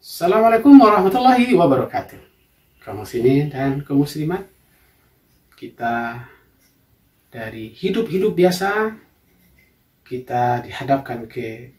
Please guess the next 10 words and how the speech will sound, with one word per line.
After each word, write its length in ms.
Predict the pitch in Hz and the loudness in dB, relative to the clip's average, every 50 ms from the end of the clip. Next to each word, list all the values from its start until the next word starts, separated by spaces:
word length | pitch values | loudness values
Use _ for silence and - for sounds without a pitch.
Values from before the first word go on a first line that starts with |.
| _ _ | _ _
berbagai 880 | 120 123 123 123 120 120 117 110 - 127 123 120 117 117 113 110 - - | -6 -2 -2 -2 -2 -4 -6 -10 -8 -8 -8 -8 -6 -8 -10 -10 -10 -10
pilihan 400 | 123 113 110 98 90 92 98 98 | -10 -10 -10 -10 -10 -10 -10 -10
sulit. 400 | - - - - 90 82 87 - _ _ _ _ _ _ _ _ _ _ _ _ _ _ _ _ _ _ _ _ _ _ _ _ _ _ _ | -10 -10 -10 -10 -12 -12 -14 -20 _ _ _ _ _ _ _ _ _ _ _ _ _ _ _ _ _ _ _ _ _ _ _ _ _ _ _
Yang 320 | _ 117 113 110 117 - - 120 | _ -16 -14 -14 -14 -14 -10 -6
selama 320 | 117 120 123 127 131 127 | -4 -4 -2 -2 -2 -2
ini 400 | 127 123 135 139 139 139 135 127 | 0 2 4 4 6 6 4 4
bisa, 480 | - 139 - - 202 226 247 254 127 127 - - - - _ _ | 2 -4 -4 -4 -4 -4 -4 -4 -6 -8 -12 -14 -20 -20 _ _
sekarang 720 | _ _ - - _ - 123 113 113 113 113 110 110 - _ _ | _ _ -20 -20 _ -12 -10 -10 -8 -10 -12 -12 -16 -20 _ _
tidak 320 | - - 107 - - - - | -20 -18 -14 -14 -14 -14 -14
bisa. 320 | - - - - - - | -18 -20 -20 -20 -20 -20